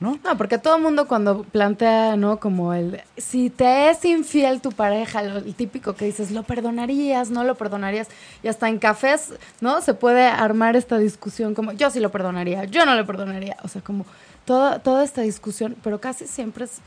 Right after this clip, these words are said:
Speaker 2: pues, se habla de una infidelidad sexual.
Speaker 1: Sí, y fíjate que la, ahora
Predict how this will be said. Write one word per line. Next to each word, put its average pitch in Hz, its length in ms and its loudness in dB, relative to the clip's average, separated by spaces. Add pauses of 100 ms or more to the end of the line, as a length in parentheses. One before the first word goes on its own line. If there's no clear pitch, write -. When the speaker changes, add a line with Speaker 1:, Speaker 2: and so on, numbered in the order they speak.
Speaker 2:
pues, 170 120 -18
se 196 120 -4
habla 202 380 0
de 190 160 -4
una 190 300 -4
infidelidad 175 580 -6
sexual. 220 480 -8 (300)
Speaker 1:
Sí, 269 280 0 (400)
y 185 100 -4
fíjate 220 480 -2
que 175 260 -4
la, 160 580 0
ahora 180 400 2